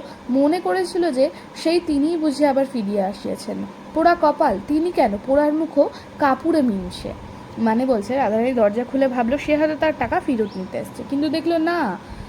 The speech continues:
পোড়ার মুখও কাপড়ে মিনসে, মানে কাপড়ের দোকানের লোক। তারপর কি হয় দেখি, রাধারানীর মার কুটির বাজারের অনতি দূরে, তাহাদের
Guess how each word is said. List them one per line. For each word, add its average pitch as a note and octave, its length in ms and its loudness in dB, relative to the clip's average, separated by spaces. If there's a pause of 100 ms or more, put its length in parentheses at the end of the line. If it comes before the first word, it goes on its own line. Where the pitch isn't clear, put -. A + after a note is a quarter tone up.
(440)
পোড়ার C#4+ 360 6
মুখও D4+ 360 4
কাপড়ে D4+ 400 4
মিনসে, G3+ 440 -2 (140)
মানে A3+ 300 0
কাপড়ের A3+ 460 0
দোকানের B3+ 400 0
লোক। G3 220 0 (540)
তারপর A#3 320 2
কি B3+ 120 0
হয় B3 160 0
দেখি, A3+ 300 -2 (1200)
রাধারানীর D4+ 720 4
মার C#4 240 2 (320)
কুটির D#4+ 320 2
বাজারের B3 500 2
অনতি A3 400 2
দূরে, G3 220 -4 (920)
তাহাদের D4 380 4